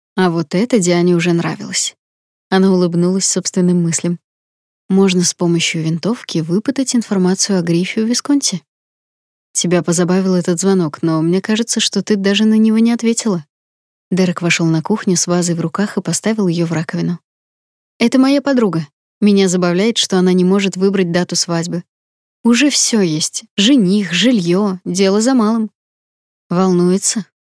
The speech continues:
улыбнулся Дерек. Или тянет время, потому что не уверена, что хочет быть именно с этим человеком. Да, Диана тоже так думала. Ничего удивительного, это всем бросается в глаза.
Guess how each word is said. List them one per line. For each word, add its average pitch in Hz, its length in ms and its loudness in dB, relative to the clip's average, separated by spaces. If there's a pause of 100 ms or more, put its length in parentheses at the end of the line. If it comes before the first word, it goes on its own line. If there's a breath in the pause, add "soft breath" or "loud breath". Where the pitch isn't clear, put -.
(160)
улыбнулся 180 580 0
Дерек. 175 360 -6 (440)
Или 185 440 2
тянет 233 500 0
время, 254 400 0 (340)
потому 262 240 2
что - 180 0
не 247 120 4
уверена, 240 480 2
что - 180 0
хочет 208 400 -2
быть 190 260 0
именно 190 260 2
с - 120 -2
этим 185 240 0
человеком. 160 640 -4 (1040)
Да, 202 340 2 (260)
Диана 226 360 2
тоже 226 300 -2
так 185 200 -2
думала. 170 400 -4 (520)
Ничего 285 360 2
удивительного, 240 680 0
это 165 160 -4
всем 247 380 0
бросается 185 540 -2
в 175 60 -6
глаза. 175 380 -2